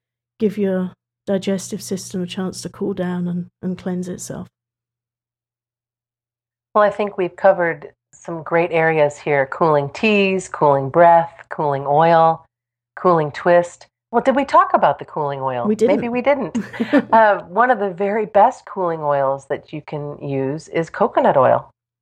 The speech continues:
Speaker 1: Yeah, very protecting to the skin, moisturizing, nourishing, and very, very cooling. And again, if you feel so inclined, you can mix a little rose oil in there as well for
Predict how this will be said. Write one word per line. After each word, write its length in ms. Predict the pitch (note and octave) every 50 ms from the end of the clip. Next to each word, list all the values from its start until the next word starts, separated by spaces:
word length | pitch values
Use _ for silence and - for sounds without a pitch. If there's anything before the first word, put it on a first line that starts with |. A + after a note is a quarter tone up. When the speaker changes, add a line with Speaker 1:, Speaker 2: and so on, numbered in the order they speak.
| _ _ _ _ _ _ _ _ _ _ _ _ _ _ _ _ -
Speaker 1:
Yeah, 140 | - F#3+ F#3+
very 360 | F#3+ F#3 F#3 F#3 F3+ F#3 F3+ - _ _ _ _
protecting 580 | - G3 F#3 - A3+ A#3 - - - G#3+ G#3+ G#3
to 140 | G#3 G#3 G3
the 120 | G#3 G3
skin, 540 | F#3 - - - - G#3 G#3 G3+ G3 G3 G3 - _ _ _ _ _ _ _ -
moisturizing, 1040 | G3 G3 G3 G3 - - - G3+ G3 G3 G3 G3 F#3+ F#3 F#3+ F#3+ G3 G3 G3 F#3+ -
nourishing, 640 | - F#3 F#3 F#3 F#3+ G3 F#3 - - G3 F#3+ F#3 F#3+
and 200 | - G3 G3+ F#3
very, 220 | G3+ G3+ G3+ G3
very 200 | F#3+ F#3 F3+ F3
cooling. 480 | F3+ - - G#3+ G3+ G3 F#3+ F#3+ G3 G3+
And 120 | - A3 A3
again, 300 | A3 A3+ A#3+ A#3+ B3 A#3+
if 180 | A#3+ A#3 -
you 140 | A#3 A3+ G#3 - _ _ -
feel 120 | G#3+ G#3+
so 160 | G#3+ - G#3
inclined, 500 | G3+ G3 G3+ - G3+ G3 G3+ G3+ G#3 G#3 - _ _ _ _ _ _
you 60 | - -
can 180 | - A3+ G#3
mix 260 | G#3+ G3+ - - -
a 40 | -
little 240 | G3+ G3 F#3+ G3 F#3+
rose 320 | G3 G3 G3 G3 G3+ G3
oil 200 | G3+ G3 F#3+ F#3
in 140 | F#3+ F#3+ F#3+
there 240 | F#3+ F#3+ F#3 F#3 F3+
as 160 | F3+ F3+ -
well 320 | F#3+ F3 F3+ F3+ F#3 F#3 - _ _ -
for 160 | F#3 F#3